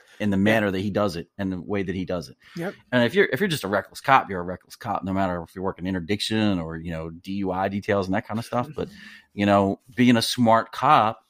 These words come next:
Speaker 1: is being a smart cop no matter what you do. If you're smart about buying dope,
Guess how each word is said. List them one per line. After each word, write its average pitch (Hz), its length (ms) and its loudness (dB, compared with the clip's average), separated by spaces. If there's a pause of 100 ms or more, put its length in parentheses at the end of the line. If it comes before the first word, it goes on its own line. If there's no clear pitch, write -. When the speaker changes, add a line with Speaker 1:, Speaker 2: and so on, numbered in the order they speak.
(120)
Speaker 1:
is 101 240 -2
being 113 260 0
a 117 60 0
smart - 320 0
cop - 180 0
no 104 100 0
matter 101 280 2
what 95 280 0
you 101 120 -4
do. 90 260 -4 (100)
If 101 120 -14
you're 98 80 -6
smart 107 320 -2
about 98 240 -4
buying 101 240 0
dope, 117 220 -2